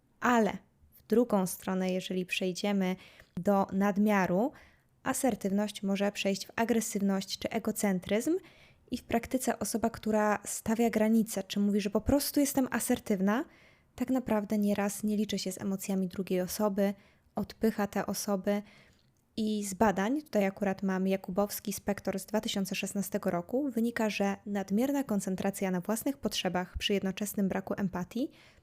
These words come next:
może prowadzić do pogorszenia relacji i izolacji społecznej. Czyli znowu, ta asertywność to więcej niż tylko mówienie „nie”,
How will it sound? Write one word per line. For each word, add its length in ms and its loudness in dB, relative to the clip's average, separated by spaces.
może 220 2
prowadzić 460 -2
do 80 -2
pogorszenia 560 -2
relacji 540 -4
i 160 -6
izolacji 420 0
społecznej. 640 -4
Czyli 220 0
znowu, 360 0
ta 240 0
asertywność 1040 -2
to 340 0
więcej 500 0
niż 220 -2
tylko 300 -2
mówienie 440 2
„nie”, 300 0